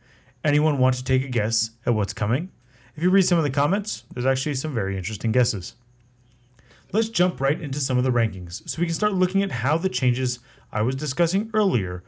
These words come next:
are beginning to manifest themselves in the I T C. First, the current top ten.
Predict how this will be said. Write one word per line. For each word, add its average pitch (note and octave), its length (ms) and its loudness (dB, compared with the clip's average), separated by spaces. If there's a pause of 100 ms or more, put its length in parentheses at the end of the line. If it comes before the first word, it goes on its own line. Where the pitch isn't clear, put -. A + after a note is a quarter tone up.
(240)
are - 80 2
beginning A#2 380 4
to B2+ 140 -2
manifest A2 540 0
themselves F#2 460 -2
in G2 60 -4
the F#2+ 140 -2
I F#2 100 -4
T F#2 160 -8
C. F#2 380 -2 (600)
First, - 500 0 (200)
the - 80 -4
current B2 360 -2
top A2+ 260 -2
ten. F#2 340 0